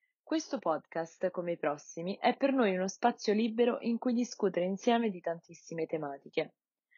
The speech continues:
Attualità, antimafia, antifascismo, ecologia, transfemminismo ed altre.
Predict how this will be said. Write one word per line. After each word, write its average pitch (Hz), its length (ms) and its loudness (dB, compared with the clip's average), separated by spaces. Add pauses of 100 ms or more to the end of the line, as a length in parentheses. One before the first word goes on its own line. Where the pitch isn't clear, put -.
(180)
Attualità, 185 640 8
antimafia, 170 840 6
antifascismo, 165 920 -4
ecologia, 170 680 4
transfemminismo 180 1000 0
ed 160 160 -2
altre. 143 480 -6